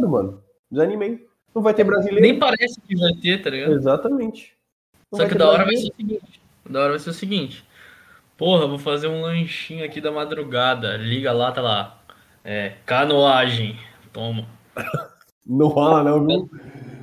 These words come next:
Speaker 2: Especialista em arco e flecha aqui, mano, pra presente.
Speaker 1: Mano, não, e, véi, cê assiste, cê
Speaker 2: Eu
Speaker 1: assiste.
Speaker 2: assisto, mano, eu comemoro, tá? Não sei nem o que eu tô
Speaker 1: Então,
Speaker 2: comemorando, eu comemoro.
Speaker 1: fica lá falando assim, porra, o cara sabe, joga muito, cê nem faz ideia do que tem que fazer no esporte. Cê tá lá, mano,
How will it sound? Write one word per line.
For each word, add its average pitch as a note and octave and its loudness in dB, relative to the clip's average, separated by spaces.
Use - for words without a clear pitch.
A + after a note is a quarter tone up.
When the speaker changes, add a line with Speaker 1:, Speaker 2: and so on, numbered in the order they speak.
Speaker 2:
Especialista D#3 4
em F3 6
arco E3 2
e F#3 0
flecha C#3+ -2
aqui, A#2 -6
mano, G2+ -10
pra G#2+ -10
presente. A#2 -6
Speaker 1:
Mano, A2 -4
não, G3+ 2
e, E3 -4
véi, F3+ 2
cê A#2 -4
assiste, - -4
cê - -10
Speaker 2:
Eu A#2+ 4
Speaker 1:
assiste. - -6
Speaker 2:
assisto, D3+ 4
mano, G#2+ -2
eu G2+ -4
comemoro, A#2 -2
tá? C3 -4
Não B2+ -8
sei D3+ -2
nem E3+ 2
o F3+ -8
que - -10
eu - -4
tô G#3 0
Speaker 1:
Então, - 2
Speaker 2:
comemorando, F#3 4
eu F2 -6
comemoro. G2+ 0
Speaker 1:
fica F3 6
lá F3+ 6
falando G3+ 0
assim, G#3 0
porra, G#3 4
o G#3 -8
cara A3 2
sabe, F#3 0
joga F3+ 0
muito, F#3+ 4
cê - -8
nem F3 -2
faz A3 0
ideia F3 0
do E3+ -2
que - -8
tem F3+ 0
que E3 -6
fazer D3+ -2
no D3+ -10
esporte. B2 -6
Cê - -20
tá D#3 -2
lá, C3 0
mano, A2+ -2